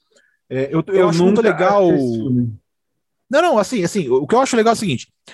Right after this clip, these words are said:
Speaker 1: esses filmes que eles tão colocando agora, eles tão colocando no início, é, mostrando quem era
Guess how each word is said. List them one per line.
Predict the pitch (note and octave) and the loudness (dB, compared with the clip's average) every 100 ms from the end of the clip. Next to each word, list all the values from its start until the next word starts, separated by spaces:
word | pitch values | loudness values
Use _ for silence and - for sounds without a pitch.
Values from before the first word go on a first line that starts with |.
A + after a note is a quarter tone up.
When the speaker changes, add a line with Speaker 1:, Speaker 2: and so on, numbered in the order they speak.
| - - _ _ _ _ _ | -20 -20 _ _ _ _ _
Speaker 1:
esses | F#3 G#3 A#3 | -6 -4 -8
filmes | B3 A3+ | -6 -6
que | - | -4
eles | F#3+ E3 | -4 -2
tão | E3 | -2
colocando | D#3 C#3+ C#3 | 0 0 0
agora, | B2 C3+ C#3+ | 0 2 0
eles | - | -2
tão | C3 | -4
colocando | C3+ B2+ C3 B2+ | -2 -2 -2 -2
no | B2 | -2
início, | B2+ C#3+ D3 - G#2+ F#2+ _ _ _ _ _ _ | -2 -2 -2 -4 -8 -10 _ _ _ _ _ _
é, | G#2 A#2 A#2 A#2 A#2 A#2 A2+ A2+ A2 | -6 -4 -2 -4 -4 -6 -6 -6 -4
mostrando | D3+ D#3 E3+ E3+ | -4 -2 0 0
quem | - F3 D3+ | 0 0 0
era | D3 C3+ A#2 | -2 -2 -4